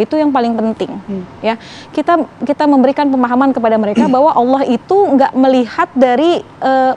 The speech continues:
Speaker 1: main kuat-kuatan gitu.
Speaker 2: Hmm.
Speaker 1: "Innallaha la yanzuru ila ajsamikum." Allah nggak melihat kepada, "Oh, kamu lebih kuat dibandingkan teman kamu, kamu lebih hebat, eh, dibandingkan teman kamu. Kalau kamu adu jotos, kamu yang menang, kamu lebih, lebih mulia." Nggak, nggak seperti itu.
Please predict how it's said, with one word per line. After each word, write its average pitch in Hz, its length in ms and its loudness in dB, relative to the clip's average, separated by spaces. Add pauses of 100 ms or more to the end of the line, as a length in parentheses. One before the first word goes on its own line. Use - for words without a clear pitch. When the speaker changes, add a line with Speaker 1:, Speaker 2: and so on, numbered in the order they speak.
(100)
Speaker 1:
main 302 220 4
kuat-kuatan 311 720 0
gitu. 214 240 -2
Speaker 2:
Hmm. 220 80 -2
Speaker 1:
"Innallaha 262 480 2
la 254 160 4
yanzuru 226 340 2
ila 294 220 2
ajsamikum." 320 560 0 (340)
Allah 339 160 4
nggak 294 220 2
melihat 339 180 4
kepada, 320 240 0
"Oh, 339 220 4 (480)
kamu 320 320 2
lebih 277 240 2
kuat 302 240 2
dibandingkan 233 560 2
teman 262 240 2
kamu, 269 400 2
kamu 247 180 2 (140)
lebih 240 160 4
hebat, 233 260 2 (220)
eh, 233 320 0
dibandingkan 226 480 2
teman 269 160 2
kamu. 294 240 2
Kalau 254 240 2
kamu 262 320 2
adu 233 240 0
jotos, 294 400 0
kamu 240 240 0
yang 233 80 -2
menang, 311 400 0
kamu 240 240 0
lebih, 294 240 2
lebih 269 240 2
mulia." 330 320 2
Nggak, 302 240 2
nggak 294 240 2
seperti 330 400 0
itu. 208 160 2